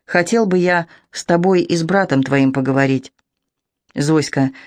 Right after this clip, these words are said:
"Никого нет дома, а я сама ничего не знаю". Незнакомый:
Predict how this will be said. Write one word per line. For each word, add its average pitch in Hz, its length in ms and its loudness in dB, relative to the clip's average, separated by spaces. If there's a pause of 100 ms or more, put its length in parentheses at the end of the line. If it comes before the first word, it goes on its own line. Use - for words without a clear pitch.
(120)
"Никого 190 360 0
нет 214 240 0
дома, 151 380 2 (420)
а 139 100 -4
я 165 180 0
сама 156 300 0
ничего 147 360 -2
не 180 140 0
знаю". 135 440 0 (600)
Незнакомый: 160 800 0